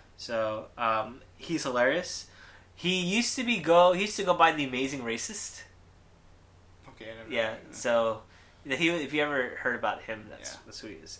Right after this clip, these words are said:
Speaker 1: He, he has hilarious shit. He's not, he's not really racist anymore,
Speaker 2: Mm-hmm.
Speaker 1: so he's pretty good. Um, I've listened to him on, like, Joe Rogan's podcast a
Speaker 2: Okay.
Speaker 1: bunch.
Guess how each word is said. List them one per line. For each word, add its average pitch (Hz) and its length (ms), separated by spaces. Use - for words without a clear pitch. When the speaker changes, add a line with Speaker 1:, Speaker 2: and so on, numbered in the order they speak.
Speaker 1:
He, 131 260
he 151 80
has 143 160
hilarious 117 440
shit. 117 340
He's 156 140
not, 160 340
he's 139 100
not 143 160
really 120 200
racist 120 420
anymore, 147 440
Speaker 2:
Mm-hmm. 156 200
Speaker 1:
so 110 580
he's 123 100
pretty 120 220
good. 117 200
Um, 117 260
I've 117 180
listened 131 280
to 131 200
him 123 100
on, 113 140
like, 113 200
Joe 117 200
Rogan's 117 360
podcast 113 580
a 135 60
Speaker 2:
Okay. 135 100
Speaker 1:
bunch. 117 340